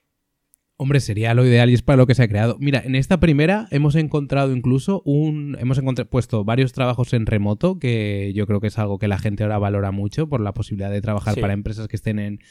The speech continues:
Speaker 1: en las grandes ciudades sin tú moverte si, eh, vives en una capital de provincia o en otro sitio, ¿no? Pero incluso, eh, un puesto de trabajo de periodista como tal, que esos están cotizaditos porque el sector como periodista puro, pues hay poco,
Speaker 2: Claro.
Speaker 1: en Soria.
Speaker 2: Hostia.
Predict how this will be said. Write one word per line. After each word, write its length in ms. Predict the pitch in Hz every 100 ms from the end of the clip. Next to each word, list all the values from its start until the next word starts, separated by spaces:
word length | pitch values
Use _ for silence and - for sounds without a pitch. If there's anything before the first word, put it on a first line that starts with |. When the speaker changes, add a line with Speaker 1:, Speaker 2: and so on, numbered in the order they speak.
| _ _
Speaker 1:
en 100 | 117
las 140 | 110 101
grandes 320 | 117 120 110
ciudades 460 | 123 131 143 117
sin 200 | - 110
tú 140 | 101 120
moverte 400 | 120 123 120 113
si, 240 | - 104
eh, 80 | 104
vives 320 | 101 104 101
en 120 | 110
una 280 | 104 104 104
capital 400 | 101 107 107 107
de 80 | 104
provincia 560 | 107 110 151 147 131 110
o 220 | 107 107
en 100 | 110
otro 160 | 110
sitio, 320 | 107 127 175 175
¿no? 220 | 175 - - - - - -
Pero 220 | 185 226
incluso, 580 | 220 208 208 233 247 311
eh, 480 | 185 175 170 160 151 -
un 180 | 196 190
puesto 280 | 214 196
de 60 | 202
trabajo 300 | 185 170 123
de 120 | 131
periodista 640 | - 175 156 139 175 - 127
como 280 | 170 151 110
tal, 260 | 135 180
que 120 | -
esos 320 | 120 123 - -
están 340 | 113 - 110
cotizaditos 580 | 107 113 110 113 147 107
porque 220 | 107 -
el 60 | 101
sector 420 | 110 98 110 110
como 220 | - 110
periodista 520 | 107 107 101 110 110 101
puro, 340 | 120 120 87 _ -
pues 160 | 95
hay 120 | 98
poco, 340 | - 113 107 -
Speaker 2:
Claro. 120 | - _ _ _ -
Speaker 1:
en 240 | 208 240
Soria. 420 | - 185 202 131
Speaker 2:
Hostia. 340 | 104 151 110